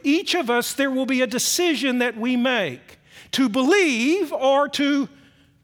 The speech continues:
not believe. If we believe in him, then the outcome is what? He says, "You'll not perish, and you will in turn have a life with God." But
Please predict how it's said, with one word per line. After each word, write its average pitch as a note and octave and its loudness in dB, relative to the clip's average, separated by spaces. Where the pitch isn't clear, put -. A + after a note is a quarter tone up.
not C#4 -2
believe. C#3 -4
If E4 2
we C#4+ 4
believe D4+ 2
in E4 2
him, G#3+ 0
then C#4 0
the C4+ 0
outcome C#4 0
is D4+ -4
what? D#4+ 2
He D4+ 0
says, D4 0
"You'll C#4 2
not A3+ 0
perish, G3 -2
and C4 2
you B3+ 2
will B3 0
in A3+ 0
turn F4 -2
have G#3 -2
a C#4+ 2
life F3+ -2
with B3+ -4
God." E4 0
But F4 2